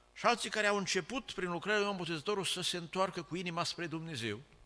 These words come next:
și să fie împreună cu el. Lucrarea începută de Ioan Botezător a fost desăvârșită prin mesajul Domnului Hristos, prin lucrările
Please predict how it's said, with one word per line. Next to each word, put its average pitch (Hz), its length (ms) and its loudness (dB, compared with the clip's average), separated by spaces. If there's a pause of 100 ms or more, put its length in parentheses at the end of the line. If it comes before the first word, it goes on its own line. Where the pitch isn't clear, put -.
(1200)
și - 120 -8
să 151 160 0
fie 185 500 2 (200)
împreună 170 760 0
cu 180 140 -4
el. 180 240 0 (1400)
Lucrarea 147 800 4
începută 151 440 -2
de 139 80 -2
Ioan 147 160 2
Botezător 131 500 -2
a 190 60 2
fost 175 200 -4
desăvârșită 160 680 0
prin 151 240 -6
mesajul 147 400 -2
Domnului 147 300 -2
Hristos, 127 400 -4
prin 143 180 -6
lucrările 175 680 -4